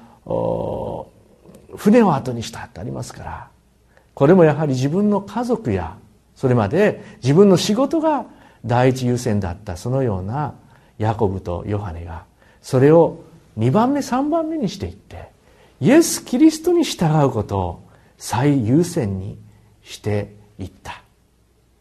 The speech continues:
ということがここで語られているわけですね。まさにここには、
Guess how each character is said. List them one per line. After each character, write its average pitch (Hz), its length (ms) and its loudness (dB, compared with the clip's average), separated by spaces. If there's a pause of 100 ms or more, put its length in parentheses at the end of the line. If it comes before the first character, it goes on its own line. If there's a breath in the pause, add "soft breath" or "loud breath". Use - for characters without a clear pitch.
と 131 80 0
い 123 40 6
う 117 60 2
こ 110 100 -2
と 101 100 -4
が 107 140 -2
こ 110 160 -18
こ 104 60 -6
で 87 100 -6
語 - 180 -14
ら 113 140 -4
れ 127 60 -4
て 131 80 -6
い - 20 -2
る 104 60 -4
わ 92 80 -6
け 98 80 -14
で 104 60 -12
す - 100 -16
ね。 127 200 -10 (340 soft breath)
ま 151 180 6
さ 269 160 6
に 214 140 6
こ 143 120 2
こ 151 140 6
に 117 120 6
は、 104 340 2